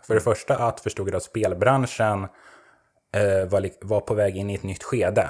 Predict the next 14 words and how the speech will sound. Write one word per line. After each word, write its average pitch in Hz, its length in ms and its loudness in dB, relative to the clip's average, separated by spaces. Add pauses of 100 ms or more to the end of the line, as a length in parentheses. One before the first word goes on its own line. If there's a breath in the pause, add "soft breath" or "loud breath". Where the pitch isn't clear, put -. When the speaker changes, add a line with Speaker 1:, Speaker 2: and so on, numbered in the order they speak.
(100)
Speaker 1:
Det 107 80 -2
var 107 120 4
ju 101 80 2
när 98 220 -2
P 110 200 -2
S 95 140 -2
två 143 220 2
var 131 100 6
på 131 100 0
gång 123 360 4 (120)
och, 98 120 -2
Speaker 2:
Mm. 87 140 -6 (120)
Speaker 1:
eh, 92 100 -2
Shenmue, 120 840 0